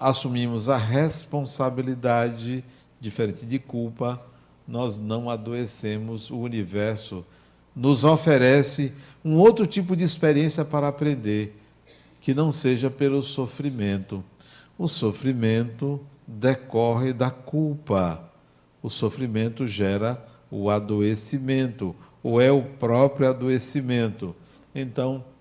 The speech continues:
se você se sente culpado, é porque você ainda ignora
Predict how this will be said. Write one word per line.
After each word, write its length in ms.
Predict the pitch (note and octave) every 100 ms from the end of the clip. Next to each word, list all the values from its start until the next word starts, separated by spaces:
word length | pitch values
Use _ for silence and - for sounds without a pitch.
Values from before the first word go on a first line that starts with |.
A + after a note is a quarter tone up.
| -
se 160 | - C#3+
você 280 | D3 D3 G#3
se 140 | F#3+
sente 320 | E3 F3 E3
culpado, 960 | D3 D3+ D3+ D3 B2+ B2 B2 B2 C3 C#3 C#3 - -
é 100 | G#2+
porque 280 | A#2+ A2
você 340 | A#2+ A#2 - A#2+
ainda 320 | A2+ A2+ A2+
ignora 840 | A#2 A2 G#2+ G2 F#2+ G2+ G#2+ A2